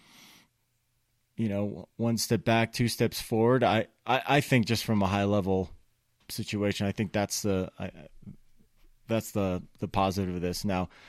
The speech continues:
um, I wanted to go over what I think are some, some pros and cons of, of this move, and, uh, addressing some of the cons. I think the easy ones to see, obviously, are the fact that, you know, when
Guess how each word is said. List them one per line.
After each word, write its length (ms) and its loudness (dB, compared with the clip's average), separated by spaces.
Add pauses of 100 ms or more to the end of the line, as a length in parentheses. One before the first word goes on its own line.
(400)
um, 520 0 (500)
I 60 0
wanted 240 8
to 80 4
go 160 8
over 200 4
what 220 0
I 160 8
think 240 0
are 120 2
some, 380 -2
some 360 -4 (400)
pros 320 4
and 160 -4
cons 580 -2 (100)
of, 400 2 (240)
of 220 4
this 240 0
move, 440 4
and, 180 0 (580)
uh, 280 -6 (140)
addressing 400 6
some 200 4
of 20 0
the 80 2
cons. 380 6
I 80 4
think 240 2
the 320 2 (400)
easy 280 6
ones 360 4
to 120 2
see, 520 4
obviously, 580 0
are 460 0
the 100 -2
fact 380 0
that, 240 0 (140)
you 100 -4
know, 240 -2 (100)
when 340 -2